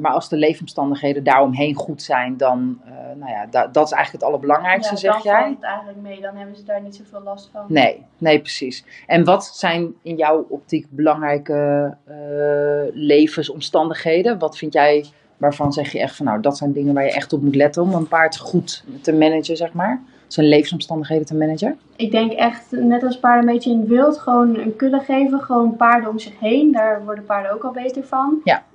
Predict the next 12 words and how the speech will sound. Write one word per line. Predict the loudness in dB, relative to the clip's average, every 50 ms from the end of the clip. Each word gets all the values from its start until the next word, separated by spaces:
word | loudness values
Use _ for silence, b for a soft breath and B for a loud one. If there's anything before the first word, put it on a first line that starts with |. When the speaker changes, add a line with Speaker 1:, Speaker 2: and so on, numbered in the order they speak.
| _ _ _ _
Speaker 2:
Gewoon | -4 0 2 4 4 4 2 0 0 2
buiten, | 2 4 4 4 2 2 0 2
de | 2 2 2
ruimte, | 4 2 2 4 4 4 2 2 0 0 -2 -2 -2 -4 -6
beweeglijk-, | -4 -2 0 2 2 2 2 2 -2 -4 -6 -6 -8 -14 _ _
beweegruimte. | -12 -8 -6 -4 0 2 2 2 2 2 2 2 4 4 2 2 0 0 0 0 -2 -4 -4 0
Speaker 1:
Ja. | 0 2 2 0 -2 -10 -20 -20 -20 -20 _ _ _ _ _ _ _ _ _ _ _ _ _ _ _
Speaker 2:
En | 0 2 2 2 2 2 0
ook, | 0 0 0 -2
ja, | 0 2 2 2 2
dat | 2 2 2 2 0 -4
vooral. | -6 -4 -2 0 0 -2 -2 -6